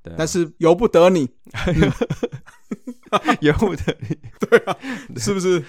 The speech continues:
Speaker 1: 你知道人，
Speaker 2: 小叶说的算。
Speaker 1: 哎，你知道人当学长了，有时候，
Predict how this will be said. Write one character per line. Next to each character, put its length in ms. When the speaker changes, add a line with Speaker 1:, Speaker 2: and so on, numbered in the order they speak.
Speaker 1:
你 100
知 60
道 80
人， 80
Speaker 2:
小 160
叶 140
说 180
的 120
算。 320
Speaker 1:
哎， 200
你 60
知 80
道 120
人 220
当 180
学 240
长 220
了， 120
有 80
时 100
候， 220